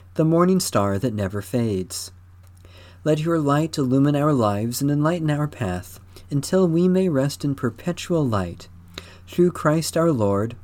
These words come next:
and in the communion of the Holy Spirit, one God, now and forever. Amen. Psalm one hundred forty-one.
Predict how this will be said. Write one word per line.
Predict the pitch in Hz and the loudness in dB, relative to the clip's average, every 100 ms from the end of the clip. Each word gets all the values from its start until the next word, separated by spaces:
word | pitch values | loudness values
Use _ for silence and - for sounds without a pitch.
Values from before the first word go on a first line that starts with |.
| - | -8
and | 123 127 | 0 2
in | 123 | 2
the | 123 | 0
communion | 127 117 151 180 175 | 0 2 2 2 0
of | 147 | -2
the | 123 | -2
Holy | 139 143 | 0 0
Spirit, | 156 - 95 95 110 - - - - | -2 -4 -2 -2 -4 -10 -20 -20 -8
one | 170 190 180 | 0 2 2
God, | 104 87 87 85 - - - - | 0 -2 -4 -8 -12 -20 -18 -4
now | 131 127 131 139 | 0 2 2 0
and | 117 123 131 | 0 -2 -2
forever. | - 151 135 147 107 85 76 - - - - - - | -2 -4 0 -2 -2 -6 -8 -18 -20 -20 -20 -20 -12
Amen. | 92 87 87 92 98 95 92 87 87 - - - - - - - - - - - - - - - - - - - - - | -6 -4 -4 -2 0 0 -2 -4 -8 -12 -20 -20 -20 -20 -20 -20 -20 -20 -20 -20 -20 -20 -18 -20 -20 -20 -20 -20 -18 -8
Psalm | - 160 156 | 0 2 6
one | 156 | 6
hundred | 160 165 180 160 | 6 6 4 6
forty-one. | 135 131 120 101 90 92 | 6 6 6 2 0 -4